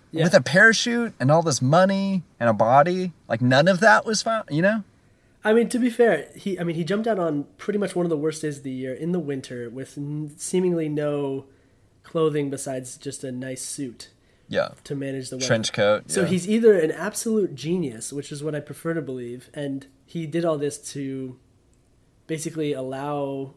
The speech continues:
Speaker 1: people to believe that he probably didn't survive, or he really wasn't as prepared as his, you know, gentlemanly demeanor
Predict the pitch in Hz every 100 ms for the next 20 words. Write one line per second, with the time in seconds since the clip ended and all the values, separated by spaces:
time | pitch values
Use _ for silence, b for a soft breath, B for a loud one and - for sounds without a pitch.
0 | _ - 147 139 127 131 143 151 131 123
1 | 131 147 139 131 127 120 123 113 107 113
2 | - _ _ _ - 151 139 147 170 160
3 | 147 139 135 - 135 143 131 120 113 -
4 | 127 117 - - - _ _ _ _ -
5 | 120 117 135 131 131 127 123 120 123 127
6 | 120 117